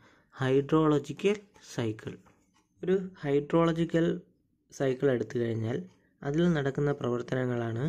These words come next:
ഒന്ന് evaporation and transpiration, രണ്ടാമത് precipitation, മൂന്നാമത് റൺ ഓഫ്.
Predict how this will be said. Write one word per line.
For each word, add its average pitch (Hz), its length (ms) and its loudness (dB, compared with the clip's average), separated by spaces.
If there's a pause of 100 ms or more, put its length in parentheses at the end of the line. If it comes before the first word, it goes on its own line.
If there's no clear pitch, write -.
(400)
ഒന്ന് 139 220 2
evaporation 147 800 2 (100)
and 117 120 -4
transpiration, 117 840 -6 (600)
രണ്ടാമത് 139 500 -2
precipitation, 127 960 -4 (400)
മൂന്നാമത് 160 760 0 (540)
റൺ 156 280 2
ഓഫ്. 113 280 -2